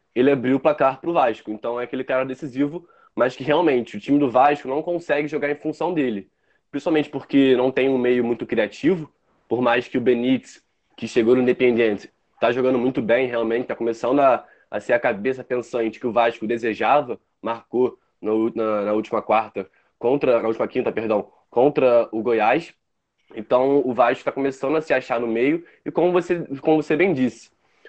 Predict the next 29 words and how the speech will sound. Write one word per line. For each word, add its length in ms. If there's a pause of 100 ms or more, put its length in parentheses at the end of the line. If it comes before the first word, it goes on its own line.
(100)
ah, 320
no 100
ataque 420
realmente 320
tá, 80
tá 200
faltando 400
esse 140
cara 280
pra 140
ser 200
parceiro 500
do 120
Cano, 420 (480)
porque 600
o 80
Thales 300
Magno, 380
por 140
mais 260
que 80
a 40
gente 180
saiba 420 (360)
que 640
ele 140
tem 120
muito 220
potencial, 840